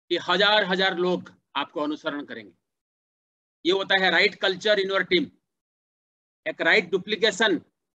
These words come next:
आपका टीम में right duplication करने के लिए ये होता है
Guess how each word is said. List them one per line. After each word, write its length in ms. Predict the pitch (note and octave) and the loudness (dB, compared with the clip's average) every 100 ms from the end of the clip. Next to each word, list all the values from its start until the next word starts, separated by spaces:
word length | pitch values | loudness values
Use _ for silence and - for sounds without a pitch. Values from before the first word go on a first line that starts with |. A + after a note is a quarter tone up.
| _ _ - | _ _ -6
आपका 240 | C#3+ - | -4 0
टीम 200 | F#3 G3 F#3+ | 0 0 0
में 80 | F#3 | 2
right 200 | E3 G3 | 2 2
duplication 560 | F#3+ F#3 F3+ F3+ F#3+ | -2 -6 -8 -4 -2
करने 260 | F3 D#3+ F3 | -2 -2 -2
के 100 | E3+ | -2
लिए 280 | D#3+ C#3+ - _ _ _ _ _ | -4 -4 -8 _ _ _ _ _
ये 80 | D3+ | 0
होता 260 | D#3+ D3+ D3+ | 0 0 0
है 180 | D3+ | 0